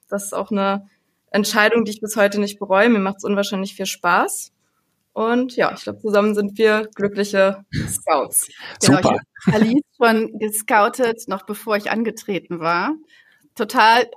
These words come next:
Speaker 2: unkonventionell, aber super effektiv. Und das ist, äh, super, dass ich sie auf dem Team hier habe.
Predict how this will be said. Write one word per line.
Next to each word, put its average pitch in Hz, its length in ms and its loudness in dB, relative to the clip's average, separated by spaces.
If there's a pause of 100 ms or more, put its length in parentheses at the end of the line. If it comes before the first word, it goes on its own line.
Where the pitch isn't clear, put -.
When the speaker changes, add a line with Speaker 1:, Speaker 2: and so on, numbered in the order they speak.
(120)
Speaker 2:
unkonventionell, 233 1000 2
aber 240 260 2
super 285 320 -2
effektiv. 247 800 -6
Und 202 180 -8
das 202 140 -10
ist, 196 240 -8
äh, 185 280 -4 (100)
super, 277 400 -4
dass 170 160 -4
ich 180 120 -14
sie 170 140 -8
auf 202 100 -8
dem 175 200 -12
Team 180 180 -12
hier 170 200 -10
habe. 139 320 -12